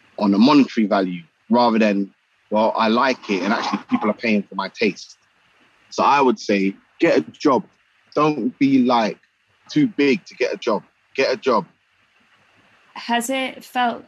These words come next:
Speaker 2: from the outside, it's felt like your career has been just, like, super consistent. Has it felt like that for you? Or have you felt like you've had times where you've been, like,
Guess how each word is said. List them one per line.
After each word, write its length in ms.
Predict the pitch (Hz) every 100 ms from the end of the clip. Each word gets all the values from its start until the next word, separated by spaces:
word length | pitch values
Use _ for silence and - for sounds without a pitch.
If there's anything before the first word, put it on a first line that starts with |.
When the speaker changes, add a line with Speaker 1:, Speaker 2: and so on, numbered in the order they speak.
| -
Speaker 2:
from 200 | - 247
the 80 | 247
outside, 480 | 226 240 233 170 -
it's 120 | -
felt 180 | - 147
like 220 | 156 -
your 180 | 165 160
career 300 | 156 160 156
has 120 | 156 -
been 200 | 151 147
just, 180 | 151
like, 160 | 170 165
super 280 | - 165 160
consistent. 580 | 151 165 180 143 - -
Has 160 | 175
it 100 | 185
felt 240 | - 233 233
like 160 | 185
that 180 | 170 -
for 100 | -
you? 400 | 175 175 - 180 -
Or 80 | 190
have 140 | 175 175
you 80 |
felt 220 | 165 170 165
like 120 | 160
you've 100 | 156
had 120 | 156
times 360 | 175 156 156 151
where 100 | 143
you've 220 | 147 151
been, 180 | 147 143
like, 380 | 143 - -